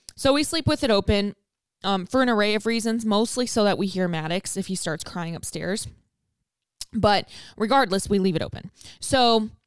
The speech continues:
as it was, I woke up last night at, like, two A M, I noticed that the door was shut, and it was,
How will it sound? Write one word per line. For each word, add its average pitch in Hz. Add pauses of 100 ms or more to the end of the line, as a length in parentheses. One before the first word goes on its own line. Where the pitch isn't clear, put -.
(340)
as 269 (240)
it 233
was, 214 (100)
I 208
woke 202
up 226
last 185
night 180
at, -
like, 170
two 277
A 220
M, 123
I 208
noticed 202
that 180
the -
door 165
was 151
shut, 349
and 208
it 196
was, 220